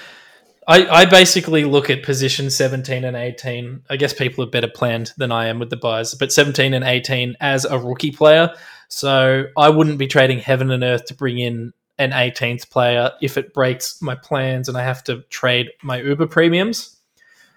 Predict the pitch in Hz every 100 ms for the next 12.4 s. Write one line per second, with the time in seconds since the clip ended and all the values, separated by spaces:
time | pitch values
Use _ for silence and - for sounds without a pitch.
0 | _ - - 226 220 214 202 - 185 185
1 | 180 175 170 170 170 170 175 170 170 165
2 | 160 156 147 147 135 131 131 135 147 147
3 | 147 147 147 143 135 131 135 135 - 135
4 | 131 147 - 247 208 151 143 - 139 127
5 | 123 - - - - - - _ _ _
6 | _ _ _ 190 175 - 208 175 165 170
7 | - 165 156 156 151 143 135 127 131 123
8 | 123 120 117 117 131 135 127 120 127 127
9 | 123 123 - 123 120 127 131 135 123 127
10 | 123 123 123 - - - - 208 226 -
11 | - - 160 165 151 151 147 135 143 135
12 | 135 143 123